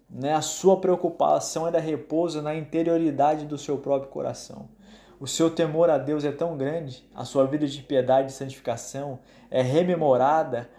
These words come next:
ao acordo feito com Deus de não cobiçar nenhuma donzela, nenhuma moça. Se eu e você tivesse no lugar dele, nós estaríamos talvez preocupados com outras coisas, mas ele se lembra dizendo, "Olha, eu fiz um acordo com os meus olhos de ser íntegro, de não cobiçar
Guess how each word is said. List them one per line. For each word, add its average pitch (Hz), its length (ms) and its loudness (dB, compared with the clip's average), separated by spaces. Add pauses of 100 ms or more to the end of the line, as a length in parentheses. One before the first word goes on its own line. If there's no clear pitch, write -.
ao 143 220 4
acordo 160 400 0
feito 165 300 -4
com 131 180 -10
Deus 147 340 -4
de 139 120 -6
não 160 380 2
cobiçar 165 540 -2
nenhuma 170 240 -2
donzela, 165 520 0
nenhuma 185 280 -2
moça. 170 440 -10 (840)
Se - 220 -4
eu 151 80 4
e - 20 -8
você 151 240 0
tivesse 143 400 2
no 147 60 -6
lugar 135 240 2
dele, 156 240 -2
nós 139 140 -6
estaríamos 151 260 -6
talvez 165 340 0
preocupados 180 420 0
com 196 60 -2
outras 202 260 -4
coisas, 175 240 -6
mas 156 220 -4
ele 185 140 0
se 214 180 -6
lembra 165 340 0
dizendo, 139 360 -4
"Olha, 143 240 0 (400)
eu 123 80 -10
fiz 147 180 -4
um 170 80 2
acordo 170 300 0
com 170 100 -8
os 147 120 -6
meus 135 300 0
olhos 120 480 0 (440)
de 185 80 -10
ser 156 200 0
íntegro, 160 460 0
de 131 140 -4
não 170 160 -2
cobiçar 160 720 0